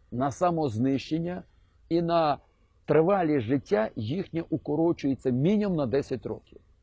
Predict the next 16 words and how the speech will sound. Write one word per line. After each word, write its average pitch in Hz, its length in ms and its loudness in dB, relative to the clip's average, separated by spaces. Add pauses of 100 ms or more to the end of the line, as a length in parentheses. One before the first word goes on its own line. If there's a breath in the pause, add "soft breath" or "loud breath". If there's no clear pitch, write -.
(560)
А 110 100 -8
та 226 200 0
сім'я, 110 580 0 (400)
така 139 300 0
сама, 180 300 -2
в - 60 -4
таких 151 280 0
самих 165 340 -2
умовах, 147 440 0
яка 127 240 0
жила, 127 340 0
тільки 156 380 -2
не 120 340 2
матюкалася, 113 880 -4 (500)
а 107 80 -2
виражалася 135 840 2